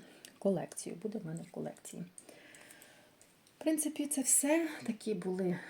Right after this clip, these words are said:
недавні наші покупочки, різні дрібнички, різні, е, такі і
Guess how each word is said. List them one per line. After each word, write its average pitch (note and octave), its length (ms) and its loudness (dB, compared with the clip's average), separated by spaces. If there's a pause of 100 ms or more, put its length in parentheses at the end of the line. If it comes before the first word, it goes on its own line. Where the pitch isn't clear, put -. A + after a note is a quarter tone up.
(200)
недавні F3+ 480 2
наші D#3+ 300 -4
покупочки, C4 760 0
різні F3 280 2
дрібнички, A#3+ 680 2
різні, D#3+ 480 0 (760)
е, E3 180 -4
такі - 340 -8
і D3+ 300 -4